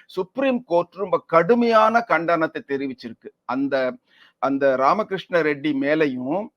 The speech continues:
அவருக்கு ஆதரவா ச-, அ, தடை வழங்கிய அந்த உயர்நீதிமன்றத்துக்கும் ரொம்ப கடுமையான கண்டனம், அ, தெரிவிச்சிருக்கு. அந்த ராமகிருஷ்ண ரெட்டி வந்து நாலு முறை அந்த ஊர், அ, எம் எல் ஏ இருந்திருக்காரு.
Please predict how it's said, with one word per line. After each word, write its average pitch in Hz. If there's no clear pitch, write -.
அவருக்கு 170
ஆதரவா 214
ச-, 147
அ, 139
தடை 180
வழங்கிய 180
அந்த 135
உயர்நீதிமன்றத்துக்கும் 151
ரொம்ப 147
கடுமையான 185
கண்டனம், 151
அ, 120
தெரிவிச்சிருக்கு. 131
அந்த 156
ராமகிருஷ்ண 196
ரெட்டி 165
வந்து 175
நாலு 165
முறை 190
அந்த 151
ஊர், 156
அ, 123
எம் 127
எல் 160
ஏ 131
இருந்திருக்காரு. 127